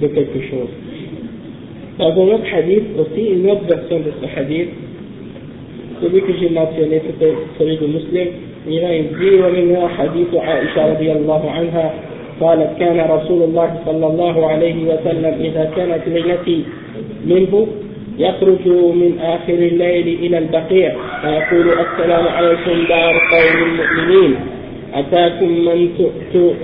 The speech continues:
أتاكم ما توعدون غدا مؤجلون وإنا إن شاء الله بكم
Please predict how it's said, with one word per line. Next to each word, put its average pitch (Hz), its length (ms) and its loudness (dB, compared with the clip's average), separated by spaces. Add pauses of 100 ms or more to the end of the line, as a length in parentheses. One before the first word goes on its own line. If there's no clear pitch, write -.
(380)
أتاكم 160 720 0 (120)
ما 185 180 4 (120)
توعدون 175 600 6 (1000)
غدا 175 340 4 (460)
مؤجلون 160 800 4 (2500)
وإنا 175 580 2
إن 180 180 0
شاء 165 140 0
الله 175 280 4 (140)
بكم 175 200 0